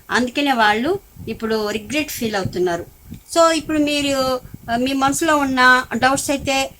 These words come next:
క్లారిఫై అయిందని నేను అనుకుంటున్నాను. అంటే మీరు, నేను ఇంత బాధపడుతున్నాను, మా పార్ట్నర్స్ నా గురించి ఆలోచిస్తున్నారు లేదా అని మీకు డౌట్స్ ఉండుండొచ్చు. ఇప్పుడు క్లారిఫై అయింది కదా, వాళ్ళకి మిమ్మల్ని చూసి నే-,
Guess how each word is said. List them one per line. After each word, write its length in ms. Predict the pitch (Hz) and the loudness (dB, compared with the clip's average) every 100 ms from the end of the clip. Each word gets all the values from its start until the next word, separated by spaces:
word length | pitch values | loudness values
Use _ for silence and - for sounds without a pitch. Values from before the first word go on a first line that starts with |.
| - - | -18 0
క్లారిఫై 500 | 262 277 - 269 247 | 2 2 0 0 4
అయిందని 720 | 233 233 233 240 233 240 330 | 4 4 -2 -2 0 0 0
నేను 220 | 262 220 | 0 0
అనుకుంటున్నాను. 640 | 208 - 196 196 190 180 - - - - - | -2 -2 -8 -2 0 0 -4 -14 -20 -20 -8
అంటే 200 | 254 311 | -2 0
మీరు, 540 | 285 269 269 269 285 285 - _ - - - - - - - - - | 0 0 0 0 -2 -6 -20 _ -20 -18 -18 -20 -20 -20 -20 -16 -8
నేను 200 | 202 233 | -4 -2
ఇంత 160 | 233 226 | -2 2
బాధపడుతున్నాను, 920 | 214 233 269 269 285 269 269 294 277 | 4 4 2 -4 -2 -2 0 0 0
మా 400 | 233 233 226 220 | 2 4 2 2
పార్ట్నర్స్ 520 | 226 226 269 262 262 262 - 214 | 2 0 0 -4 -4 -4 -6 -2
నా 120 | 208 | 0
గురించి 280 | 226 240 226 | 0 -2 0
ఆలోచిస్తున్నారు 640 | 226 233 240 - 226 220 | 0 -2 -6 -4 -2 -2
లేదా 280 | 202 196 220 | -4 -2 -2
అని 320 | 214 208 247 | 0 -2 0
మీకు 360 | 233 254 311 381 - - - | -2 -2 -4 -4 -14 -16 -4
డౌట్స్ 400 | 196 226 247 - | 2 4 2 -2
ఉండుండొచ్చు. 580 | 220 220 214 208 - 311 | -4 -4 -6 -8 -6 -6
ఇప్పుడు 220 | 277 226 | -4 -6
క్లారిఫై 460 | 226 226 240 - 240 | 0 2 2 0 -2
అయింది 260 | 214 214 | -2 -2
కదా, 300 | 226 226 339 370 - - | -4 0 -2 -2 -18 -4
వాళ్ళకి 640 | 214 208 226 294 - 349 427 - - 220 | 4 4 4 -2 -2 -2 -2 -12 -16 -4
మిమ్మల్ని 640 | 226 240 240 240 247 247 240 262 | 0 0 0 0 0 -2 -4 -6
చూసి 400 | 254 285 285 226 | -4 -4 -4 0
నే-, 580 | 226 214 208 196 185 | 0 2 2 2 0